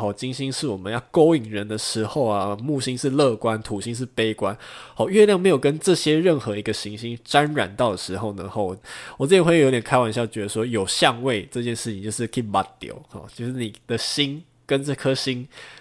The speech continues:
去连成一条线的时候，就是会被那颗星去拔掉，<laughs> 就是被它沾染到的意思。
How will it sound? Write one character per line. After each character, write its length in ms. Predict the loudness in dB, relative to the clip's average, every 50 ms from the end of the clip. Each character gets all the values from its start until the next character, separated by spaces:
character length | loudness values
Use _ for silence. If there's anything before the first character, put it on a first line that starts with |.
| -20 _
去 280 | -4 -2 -2 -2 -2 -2
连 180 | -4 -4 -2 -2
成 160 | -2 -4 -4
一 20 |
条 160 | -2 -2 -4 -2
线 160 | -2 -2 -4
的 60 | -4
时 100 | -2 -2
候， 60 | -2
就 140 | -2 -2 -4
是 160 | -4 -4 -4
会 160 | -2 -2 -2
被 220 | -2 0 -2 -2 0
那 180 | 0 -2 -4
颗 180 | 0 0 -2 -2
星 180 | 0 -2 -6 -4
去 120 | -4 -8
拔 240 | -8 -4 -4 -4 -4 -4 -8 _
掉， 200 | -10 -8 -8 -10 -14 -16 -16 -14 -12 -12 -12
<laughs> 440 | -10 -10 -10 -12 -12 -12 -14 -14 -10
就 140 | -6 -4 -4
是 80 | -4
被 140 | -2 0 2
它 100 | 2 2
沾 380 | 0 0 0 0 2 2 2 0
染 200 | 0 -2 -2 -2 0
到 160 | 0 0 2
的 100 | 0 -2
意 140 | -4 -4 -6
思。 220 | -10 -12 -12 -14